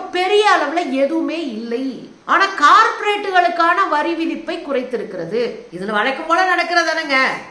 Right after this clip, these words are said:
உற்பத்தி, வேலை வாய்ப்பு, சமூக நீதி அப்படின்லாம் பட்ஜெட்ல வாசிக்கிறாங்க. யோ, அதுக்கு ஸ்பெல்லிங்காவது தெரியுமா உங்க கூட்டத்துக்கு?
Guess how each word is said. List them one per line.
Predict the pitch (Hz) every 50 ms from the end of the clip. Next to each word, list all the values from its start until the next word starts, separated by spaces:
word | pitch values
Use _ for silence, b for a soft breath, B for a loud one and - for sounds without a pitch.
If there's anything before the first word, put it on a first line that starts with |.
| - - 202 277
உற்பத்தி, | 330 330 - - 381 381 381 370 349 370 392 349
வேலை | 311 302 311 339 349 359 339
வாய்ப்பு, | 285 311 302 302 - - 330 349 381 403 403 - - -
சமூக | 269 240 277 349 392 415 415 415 392
நீதி | 381 370 359 349 349 359 349 339 - - - - - -
அப்படின்லாம் | 277 311 311 370 381 359 370 415 427 415 359
பட்ஜெட்ல | 330 285 262 392 403 - 359 339 330
வாசிக்கிறாங்க. | 330 330 330 330 311 320 311 302 277 277 269 - - - - - 214
யோ, | 302 370 381 349
அதுக்கு | 294 277 269 254 220 - -
ஸ்பெல்லிங்காவது | - - 277 311 381 381 427 427 415 415 415 415 415 415 403 349
தெரியுமா | 349 349 349 370 349 339
உங்க | 320 311 320
கூட்டத்துக்கு? | 277 247 339 - 349 349 339 311 285 330 370